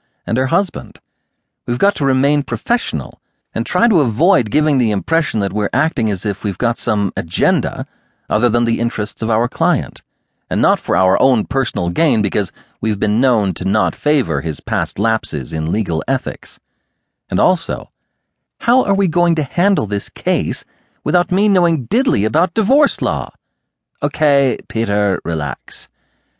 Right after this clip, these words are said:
I know you're not the brightest bulb in the lamp when it comes to cases like this,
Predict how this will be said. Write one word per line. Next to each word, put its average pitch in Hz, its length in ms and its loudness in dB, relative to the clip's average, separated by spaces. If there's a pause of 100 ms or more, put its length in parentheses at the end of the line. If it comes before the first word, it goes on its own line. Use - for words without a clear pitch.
(120)
I - 80 -2
know 175 240 4
you're 170 160 4
not 143 120 2
the 120 60 0
brightest 107 640 -2
bulb 123 320 4
in 127 80 2
the 123 80 2
lamp 113 480 2
when 101 80 0
it 98 140 -2
comes 107 320 -2
to 92 120 -8
cases 98 440 -4
like 87 200 -2
this, 95 220 -6